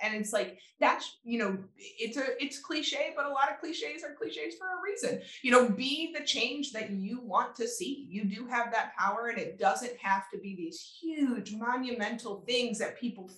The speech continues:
feel like, you know, "I, I have, I can't do it because what power do I have?" And the, the power that we hold as individuals that come into the bigger collective, um, is just huge. And I,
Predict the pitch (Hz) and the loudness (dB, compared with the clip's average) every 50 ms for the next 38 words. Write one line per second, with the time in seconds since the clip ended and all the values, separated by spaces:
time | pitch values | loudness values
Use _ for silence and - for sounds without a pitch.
0 | - - 254 269 262 247 233 208 202 190 165 - - - - - - - - - | -10 -6 -2 2 4 4 6 6 6 4 2 0 -8 -14 -20 -20 -20 -20 -20 -16
1 | - - 233 220 202 185 - - - - - - - 254 240 233 240 240 208 202 | -4 2 4 6 6 6 6 4 -2 -4 -6 -6 -6 -6 -6 -4 -4 -4 -4 -4
2 | 196 - - - _ _ - 226 233 - - - - 285 269 - - 196 196 262 | -4 -6 -10 -18 _ _ -8 -6 -6 -6 -8 -4 -2 -2 -2 0 -2 -4 -2 -2
3 | 294 302 277 233 - - 214 - - 220 208 214 214 - - - 202 202 196 220 | 0 2 4 4 2 2 -2 -8 -8 -6 -6 -6 -6 -8 -8 -8 -8 -4 2 4
4 | 277 285 277 - - - _ - - - 233 247 247 254 240 208 190 208 208 196 | 4 4 4 -2 -8 -14 _ -8 -2 2 4 4 6 4 4 2 2 2 6 6
5 | 196 202 202 202 196 196 185 175 160 165 156 196 175 175 185 196 - - - - | 6 6 6 2 0 -2 0 0 0 -2 -4 -4 -6 -6 -8 -10 -12 -16 -20 -20
6 | _ _ - 202 - - 190 190 208 - - 254 277 285 269 240 202 - 185 202 | _ _ -2 -2 -2 -2 -4 -6 -4 2 6 8 8 10 8 6 4 2 0 -2
7 | 208 196 208 196 190 185 190 180 - - 196 190 175 170 190 180 175 - 180 180 | -6 -8 -8 -8 -8 -8 -8 -10 -10 -8 -8 -8 -8 -8 -10 -10 -10 -10 -10 -10
8 | 175 175 170 165 - - 185 - - - - 190 190 185 180 175 175 185 - 196 | -8 -8 -8 -8 -6 -6 -6 -6 -6 -4 -2 0 0 0 -2 -4 -6 -8 -10 -12
9 | 185 170 175 185 175 170 170 165 - - 180 165 170 165 156 - - - 175 165 | -14 -12 -12 -12 -12 -10 -10 -12 -12 -12 -12 -6 -4 -4 -4 -4 -6 -12 -8 -8
10 | 160 160 170 - _ _ - 190 180 165 151 131 135 151 180 196 - _ _ _ | -8 -8 -8 -14 _ _ -4 -2 -2 -2 -2 -4 -8 -12 -12 -14 -14 _ _ _
11 | _ - 202 202 190 180 175 175 175 - - - - - 185 165 165 - - - | _ -4 -2 0 0 0 0 -2 -4 -6 -10 -12 -8 -6 -6 -6 -6 -8 -12 -16
12 | _ - - - 139 143 147 123 - - - - - 175 175 170 170 170 170 | _ -20 -14 -12 -10 -10 -10 -12 -12 -12 -10 -8 -6 -4 -4 -4 -4 -6 -8